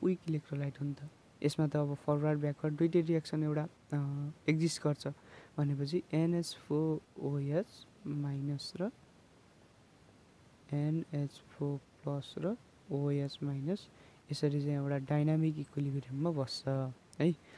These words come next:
अब यसबाट हामीले के देखिन्छ त, ओएच माइनसको कन्सन्ट्रेसन त घट्न सक्छ, किनभने यो ओएच माइनसको कन्सन्ट्रेसन किन घट्न सक्छ भने, अ, यो एनएच फोर ओएच पनि यसले बनाइराखेको हुन्छ एक हिसाबले हेर्ने हो भने।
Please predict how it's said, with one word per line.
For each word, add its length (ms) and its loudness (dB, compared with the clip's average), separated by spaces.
अब 100 2
यसबाट 340 8
हामीले 260 6
के 180 6
देखिन्छ 320 4
त, 200 -2
ओएच 400 6
माइनसको 360 2
कन्सन्ट्रेसन 680 0
त 60 4
घट्न 400 0
सक्छ, 340 -10
किनभने 580 4
यो 60 2
ओएच 300 4
माइनसको 360 0
कन्सन्ट्रेसन 680 -2
किन 220 2
घट्न 260 -4
सक्छ 300 -6
भने, 340 0
अ, 40 2
यो 340 4
एनएच 280 4
फोर 240 2
ओएच 320 2
पनि 320 2
यसले 140 6
बनाइराखेको 600 2
हुन्छ 220 -4
एक 120 2
हिसाबले 440 -2
हेर्ने 260 0
हो 100 -2
भने। 180 -6